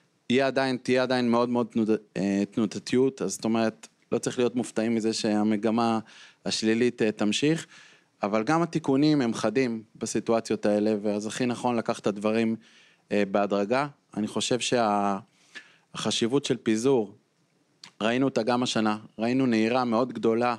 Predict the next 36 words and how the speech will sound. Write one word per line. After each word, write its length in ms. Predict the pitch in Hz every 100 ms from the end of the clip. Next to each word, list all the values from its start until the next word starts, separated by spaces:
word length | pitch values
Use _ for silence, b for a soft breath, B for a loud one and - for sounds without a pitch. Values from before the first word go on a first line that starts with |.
| -
טרנד 300 | - 120 120
בשנים 380 | 110 107 110 120
האחרונות, 520 | 120 - 107 120 120 - b b b b -
אה, 260 | 101 101 107
נסדק 400 | 135 143 131 117
ו-S 260 | 113 117 113
and 200 | 107 139
P, 160 | 139
נסדק 300 | 123 120 113 104
ו-S 220 | 110 107
and 220 | 101 101
P, 340 | 107 101 -
גם 300 | 104 113 120
אפילו 260 | 117 - 117
בתעשייה 400 | 107 110 - 117
של 120 | 113
קופות 340 | 104 104 113 110
הגמל. 420 | 101 123 139 135 b b b b b -
אני 60 |
חושב 140 | 101 120
שה-S 340 | 120 117 -
and 160 | 110 120
P 40 |
הוא 100 | 110
מדד, 380 | 107 110 110 107
אה, 80 | 104
מצוין, 460 | 101 - 117 147 120
מייצג 260 | 104 110
את 80 | -
הכלכלה 380 | 110 98 - 110
האמריקאית, 580 | 107 101 104 127 143 147 b b b b _
אבל 120 | - 107
אנחנו 240 | 113 117
רואים 180 | 131 143
פתאום 360 | 143 143 143
שווקים 580 | 135 - 110 - 147 143